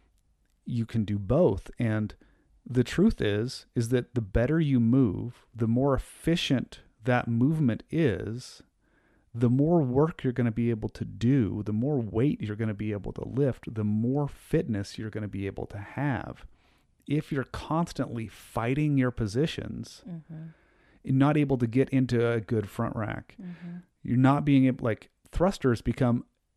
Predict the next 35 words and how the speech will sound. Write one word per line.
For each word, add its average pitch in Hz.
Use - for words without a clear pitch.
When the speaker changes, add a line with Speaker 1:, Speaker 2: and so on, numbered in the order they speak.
Speaker 1:
infinitely 165
harder 107
if 131
you 131
can't 139
get 123
a 135
good 123
upright 131
torso, 117
if -
you 123
don't 120
have 117
a 113
good 117
squat -
mechanics 113
and 110
a 107
good 107
front 117
rack 104
position 113
for 101
that 101
barbell 101
to 107
rest 113
on. -
If -
you're, 123
like, 107
if 110
that's 120